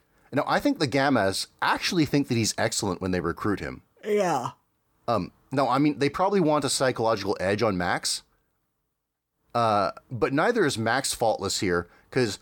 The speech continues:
Speaker 1: not only is he glad to have his dad out of his hair, but this is not s-, explicitly said.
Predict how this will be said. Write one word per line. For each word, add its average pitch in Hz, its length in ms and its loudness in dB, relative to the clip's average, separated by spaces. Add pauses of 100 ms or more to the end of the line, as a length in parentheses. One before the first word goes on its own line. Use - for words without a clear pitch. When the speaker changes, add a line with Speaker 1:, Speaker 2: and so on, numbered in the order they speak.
(160)
Speaker 1:
not 139 200 0
only 214 240 2
is 135 80 0
he 139 120 -2
glad 113 340 0
to 104 80 0
have 110 140 2
his 98 120 0
dad 95 320 0
out 110 140 2
of 110 80 0
his 113 120 -2
hair, 123 300 0 (440)
but 123 320 -2
this 135 160 0
is 127 120 0
not 160 140 2
s-, - 140 -4 (360)
explicitly 123 520 0
said. 120 320 2